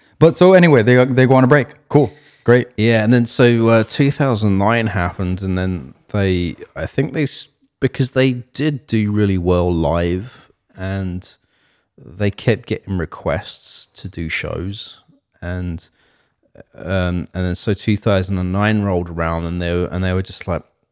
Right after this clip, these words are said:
Speaker 2: "Sure, okay, yeah, let's, let's do some shows, whatever."
Speaker 1: Mm-hmm.
Speaker 2: So they committed to, like, six, six or seven shows. They got the, the band members, the live band members again together. They rehearsed, and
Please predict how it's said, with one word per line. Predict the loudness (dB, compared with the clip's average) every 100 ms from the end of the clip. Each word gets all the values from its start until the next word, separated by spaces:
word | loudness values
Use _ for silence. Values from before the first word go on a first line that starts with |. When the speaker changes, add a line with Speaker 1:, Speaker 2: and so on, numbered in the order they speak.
| _ -20 -20 _
Speaker 2:
"Sure, | -14 -6 -2 -2 0 -2
okay, | -4 -4 -4
yeah, | -6 -8 -8
let's, | -10 -14 -20 -20 -20
let's | -20 -10
do | -8
some | -8 -10
shows, | -14 -14 -18 -10
whatever." | -2 4
Speaker 1:
Mm-hmm. | 4 4 -2 _ _
Speaker 2:
So | -4
they | -2
committed | 0 2 2 0 -4
to, | -2
like, | -2 -2
six, | -6 -4 -4 -8 -16 -16
six | -10 -8 -6
or | -6
seven | -4 -4 -4
shows. | -6 -4 -2 -4 -6 -8
They | -8
got | -6 -6 -6 _ -20
the, | -20 _
the | -16
band | -6 -4 -4
members, | -6 -8 -10 -14 -18 _
the | -8
live | -4 -4 -4
band | -4 -4
members | -4 -8 -10
again | -10 -8 -6 -8 -10 _ _
together. | -18 -8 -4 -2 -4 _ _ _ _ _
They | -6
rehearsed, | -4 -2 0 0 0 -6 -16 -18 _ _ _
and | -12 -8 -6 -6 -8